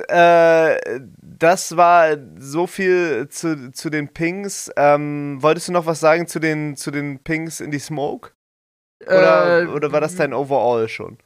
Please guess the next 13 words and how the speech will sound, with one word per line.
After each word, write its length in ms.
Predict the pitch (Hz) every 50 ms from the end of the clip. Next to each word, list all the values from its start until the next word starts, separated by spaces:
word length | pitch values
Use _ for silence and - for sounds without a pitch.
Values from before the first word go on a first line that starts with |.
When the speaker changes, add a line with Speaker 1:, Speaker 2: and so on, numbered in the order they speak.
| _ _ _ _ _ _ _ _ _ _ _ _ -
Speaker 2:
Nö, 1000 | 214 214 214 214 208 208 208 202 202 202 196 190 190 185 180 175 165 165 156 143
also, 540 | 127 147 156 139 156 160 156 151 147 139 139 - - - _ _ _ _
wenn 140 | 165 151 156
du 80 | 156
keine 300 | - - 160 156 156 139
Vision 220 | 160 175 175 180 170
hast, 180 | 170 170 -
dann 120 | 175 170 151
siehst 180 | 160 170 -
du's 140 | 143 127 -
auch 180 | 85 110 - -
nicht, 380 | 113 110 107 104 - - -
ne? 340 | 120 120 131 151 165 190 190